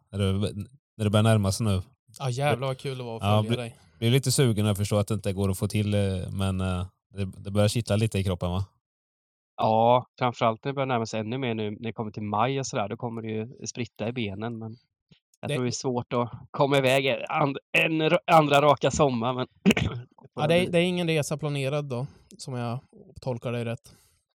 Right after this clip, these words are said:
Speaker 3: Nej, nej, det är inte det. Det är sånt jädra projekt att åka till Vegas.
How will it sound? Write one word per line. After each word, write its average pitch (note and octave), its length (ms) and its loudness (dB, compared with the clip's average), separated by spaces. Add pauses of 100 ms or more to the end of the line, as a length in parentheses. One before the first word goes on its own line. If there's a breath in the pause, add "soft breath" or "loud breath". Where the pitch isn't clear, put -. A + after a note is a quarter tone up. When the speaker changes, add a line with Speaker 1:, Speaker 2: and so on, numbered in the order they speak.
(100)
Speaker 3:
Nej, F3 680 6 (280)
nej, D3 320 2
det D#3 60 0
är D#3+ 80 2
inte E3 200 -6
det. B2 260 0 (240)
Det - 60 -20
är - 20 -12
sånt D3 220 -8 (100)
jädra E3+ 480 4
projekt D#3 480 -2
att C3 60 0
åka A#2 140 -6
till A#2+ 120 -4
Vegas. A2+ 560 -4